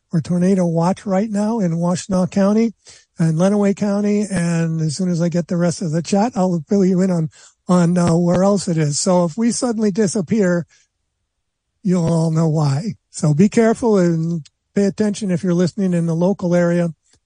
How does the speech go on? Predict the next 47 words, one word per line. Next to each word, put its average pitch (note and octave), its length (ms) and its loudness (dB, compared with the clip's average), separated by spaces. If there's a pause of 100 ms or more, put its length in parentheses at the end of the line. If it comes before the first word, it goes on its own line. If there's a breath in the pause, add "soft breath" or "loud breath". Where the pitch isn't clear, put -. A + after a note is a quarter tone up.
(120)
um, D3+ 560 -2
you F3+ 120 0
know, D#3 120 0
to E3 140 -4
the D#3 120 0
sirens E3 540 0
and D3+ 160 -2
so D#3+ 200 0
forth. G#3 340 -6
So, D#3+ 540 -2
uh, D3 140 -4 (420 soft breath)
and E3+ 120 2
we'll F#3+ 140 2
keep F3+ 220 -2
this, - 280 -2 (220)
you G#3 120 -2
know, D#3+ 120 0
we'll E3+ 220 0
keep F3+ 240 -2
you E3+ 140 2
informed D#3 380 -2
as D3+ 140 -2
to F3+ 100 -6
what, D#3 300 -4
uh, D3 220 -2 (480)
we F3 120 6
know D#3 180 2
what's D3+ 200 -2
happening D3+ 460 -2
here D3 220 -2
locally. D#3 600 -4 (1600)
So G#3 120 2
as G#3 100 4
I G#3+ 60 2
mentioned, A3+ 320 0
we're G3+ 80 2
gonna G3+ 100 0
be F#3+ 120 0
talking F#3+ 340 -2
about D#3+ 260 -2
benefits F#3 460 -2
today. F3 340 0
We're E3+ 160 -2
gonna E3+ 220 -2
be D#3+ 100 0
talking F3 420 -2
about, D#3 360 0